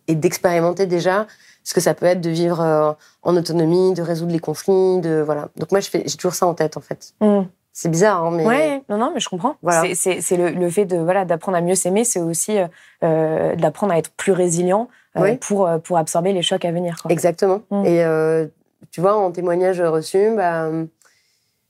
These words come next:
Speaker 1: une, une femme qui m'explique, euh, que,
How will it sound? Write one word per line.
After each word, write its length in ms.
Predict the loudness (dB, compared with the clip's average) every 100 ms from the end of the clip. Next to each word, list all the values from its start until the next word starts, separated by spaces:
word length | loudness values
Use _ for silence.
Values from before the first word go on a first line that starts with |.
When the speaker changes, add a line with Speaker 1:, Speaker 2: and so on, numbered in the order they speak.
| _ _ _ _ _ _ _ _ _ 4
Speaker 1:
une, 160 | 6
une 260 | 6 4 2
femme 220 | 0 -2
qui 140 | 0
m'explique, 420 | 0 0 -6 -2 0
euh, 420 | 2 2 0 0
que, 1120 | -2 0 2 2 2 0 0 0 0 0